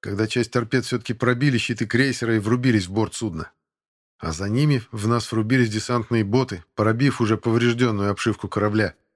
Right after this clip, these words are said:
И это была еще одна странность. Десантные боты на фрегатах? Два оставшихся фрегата притерлись корпусами, сминая наши орудийные порты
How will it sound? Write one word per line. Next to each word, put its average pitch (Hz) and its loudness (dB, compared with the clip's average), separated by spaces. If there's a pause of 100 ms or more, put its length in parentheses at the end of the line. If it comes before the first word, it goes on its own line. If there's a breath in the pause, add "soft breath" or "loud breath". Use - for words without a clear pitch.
(260)
И - -4
это 107 0
была 123 2
еще 123 -2
одна 120 0
странность. 113 -4 (400)
Десантные 113 -2
боты 117 -2
на 120 0
фрегатах? 110 -2 (1160)
Два 95 0
оставшихся 117 -2
фрегата 117 0
притерлись 117 -2
корпусами, 117 -2
сминая 123 0
наши 110 0
орудийные 110 2
порты 113 -2